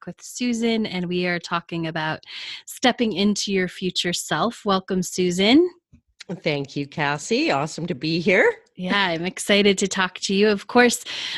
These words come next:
Speaker 1: this interview is brought to you by the Paradise Valley Castle, where we all met to step into our future selves. And if you want to see where we were, you can go to paradise valley castle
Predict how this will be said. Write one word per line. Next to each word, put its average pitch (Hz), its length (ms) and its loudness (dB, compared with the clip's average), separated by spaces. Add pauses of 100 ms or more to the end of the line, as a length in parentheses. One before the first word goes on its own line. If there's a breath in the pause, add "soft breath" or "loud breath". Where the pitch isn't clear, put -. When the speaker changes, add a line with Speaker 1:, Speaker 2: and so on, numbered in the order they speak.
Speaker 1:
this 233 380 2
interview 208 380 4
is 190 160 4 (180)
brought 208 360 4
to 226 100 -6
you 214 100 -2
by 185 220 0
the 180 100 -8
Paradise 175 480 -6
Valley 175 360 -6
Castle, 202 420 -10
where 185 120 -8
we 175 140 -8
all 170 200 -6
met 175 360 -6
to 196 100 -14
step - 320 -8
into 175 300 -8
our 170 160 -12
future 170 420 -12
selves. 180 600 -10
And 185 100 -8
if - 100 -12
you 180 80 -8
want 175 140 -8
to 165 40 -12
see 233 400 -6
where 202 180 -2
we 185 100 -4
were, 175 220 -4
you 220 180 -8
can 196 120 -10
go 180 120 -6
to 175 80 -6
paradise 170 480 -10
valley 160 340 -8
castle 160 400 -12